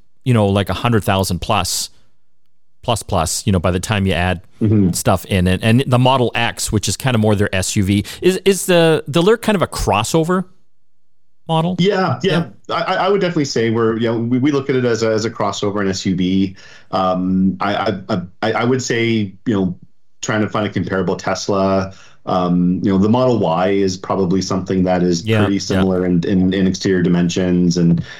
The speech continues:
Speaker 2: you know, both cars are, you know, primarily, you know, five seaters. I know, you know, Y has the option for the rear, the rear seats, but, um, um, you know, Lyriq doesn't. But, uh, you know, we, we kinda look at the Model Y as, uh, you know, the, probably the closest Tesla,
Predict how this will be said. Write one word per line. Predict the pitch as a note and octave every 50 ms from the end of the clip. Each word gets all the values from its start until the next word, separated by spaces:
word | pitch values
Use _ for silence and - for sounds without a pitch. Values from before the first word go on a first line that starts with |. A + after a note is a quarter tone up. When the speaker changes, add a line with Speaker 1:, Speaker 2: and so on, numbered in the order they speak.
| -
Speaker 2:
you | G2+ F#2+
know, | F2+ E2+
both | E2+ G2 F#2+ F#2 F#2+
cars | - G#2 F#2+ F#2 F#2 F2+ F2 F2+
are, | F#2 F2 F2+ F2+ F2+ F2 E2 - -
you | A#2+ F#2+
know, | F2
primarily, | E2+ - - G2 F2+ F2+ F2+ F2+ F2 F2+ F#2+
you | F#2
know, | F2 F2 F2 E2+ - - - - -
five | - F#2 F2+ F2+ -
seaters. | - F#2+ F2 F2 F2 F2 E2+ E2+ E2+
I | F#2 F#2
know, | F#2 F#2 F2+ F2 F2 F#2 F#2
you | A2+ G#2+
know, | F#2
Y | F2 F2+ F#2+ F2+ F#2 -
has | - F2+ F#2 F2+ F2+
the | F2+
option | F2 E2 E2 - - - E2+ E2
for | E2 - F2
the | E2 F2
rear, | E2 E2+ E2+ F2 F2 E2+ E2+ - - - - - - - - - -
the | F#2
rear | E2 F2 F2 F2+
seats, | E2+ - - F2 F2 E2+ E2+ -
but, | - - F2 E2+ E2 - -
um, | F2 E2+ E2 E2 E2 E2+ E2 D#2+ D#2 - - -
um, | - F2 F2 F2 F2 E2+ E2+ -
you | F#2
know, | E2+
Lyriq | E2+ F2+ F2+ E2+ E2+ E2+
doesn't. | F2+ E2+ E2+ F2 F2 E2
But, | D2+ F2 E2+ E2 -
uh, | F#2+ F2 F2 F2 F2 E2+ F2
you | A2 G2+
know, | G2+
we, | A2 A#2
we | A#2 B2 -
kinda | D3 C3+ B2
look | A2+ A2+ G#2+
at | G#2+ F2+
the | G2+
Model | G2 F#2+ F#2 F#2 F#2 F2+
Y | E2+ E2+ E2 E2 E2+ F2 F2
as, | F2 E2+ E2+ E2+ E2 - - - - - - - - - -
uh, | - F2+ E2+ E2 F2+ D#2+ D#2 E2 - - -
you | - F#2
know, | E2+ D#2+ D#2+ -
the, | F2+ F2+ F2 E2+
probably | E2+ - A#2+ A#2+
the | G#2+ F#2+
closest | - - F2+ F2 E2+ - - G2+ - -
Tesla, | - G2 F#2+ - - G#2 G2 G2 -